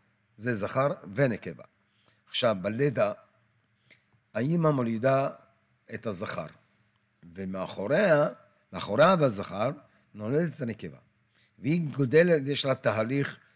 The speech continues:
מאוד רחב, מאוד ארוך, להבין איך, איך בעצם מתבצע המצב. עכשיו, הנקבה היא אחראית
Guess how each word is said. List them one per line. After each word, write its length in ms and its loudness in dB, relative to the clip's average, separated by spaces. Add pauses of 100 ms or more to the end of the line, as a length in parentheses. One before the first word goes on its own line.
(120)
מאוד 440 -2
רחב, 300 0 (100)
מאוד 280 -2
ארוך, 440 0 (300)
להבין 720 0 (460)
איך, 360 4 (720)
איך 280 2
בעצם 600 -4 (380)
מתבצע 460 -4
המצב. 380 -4
עכשיו, 340 0 (600)
הנקבה 440 -2
היא 140 2
אחראית 640 -4